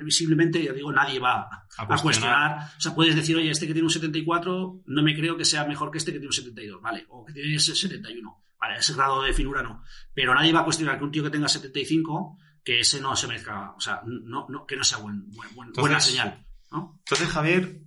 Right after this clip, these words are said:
Speaker 2: pongámonos que yo soy un trader y que quiero aspirar a tener una nota de Discord, un nuevo Discord de cien.
Speaker 1: Sí.
Speaker 2: ¿Cuáles son los componentes que necesito mejorar en mi estrategia? Más de cinco
Speaker 1: No,
Speaker 2: años
Speaker 1: para
Speaker 2: de
Speaker 1: conseguir un
Speaker 2: récord.
Speaker 1: cien tienes que ganar todos los días.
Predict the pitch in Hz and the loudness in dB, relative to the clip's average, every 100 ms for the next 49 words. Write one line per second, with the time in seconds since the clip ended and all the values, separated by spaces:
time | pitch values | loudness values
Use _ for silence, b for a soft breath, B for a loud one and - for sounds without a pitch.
0 | _ _ _ _ _ _ - - - - | _ _ _ _ _ _ -10 -8 -6 0
1 | 123 151 165 156 143 135 139 151 127 104 | 4 6 4 4 4 4 4 2 0 2
2 | 127 147 190 202 - 123 120 117 113 131 | 2 4 2 0 -2 0 2 2 2 2
3 | 143 - 135 143 131 123 120 131 143 131 | 2 0 -2 0 -2 0 4 4 4 0
4 | 110 - 127 147 151 - 110 110 117 107 | -2 -2 0 0 -2 -10 -4 -2 -2 -2
5 | 113 131 127 104 - 107 90 92 - - | -2 -2 0 0 2 0 0 -6 -12 -10
6 | 123 101 - _ _ _ _ _ - - | -8 -8 -14 _ _ _ _ _ -20 -20
7 | - _ _ _ _ - 160 156 165 151 | -20 _ _ _ _ 0 2 2 2 0
8 | 143 143 131 143 151 160 160 135 117 110 | 0 -2 0 0 0 -2 -4 -4 -4 -4
9 | 123 123 120 127 131 120 107 113 98 101 | -4 -4 -4 -4 -4 -4 -6 -4 -4 -2
10 | 98 92 131 131 131 143 135 139 120 117 | 0 2 2 0 -2 0 4 4 4 4
11 | 107 107 135 143 156 160 147 147 - 147 | 4 4 4 4 4 4 4 4 4 4
12 | 151 135 - - - 135 139 139 160 175 | 4 4 0 -8 -4 -2 0 4 4 4
13 | - - - | 2 -6 -8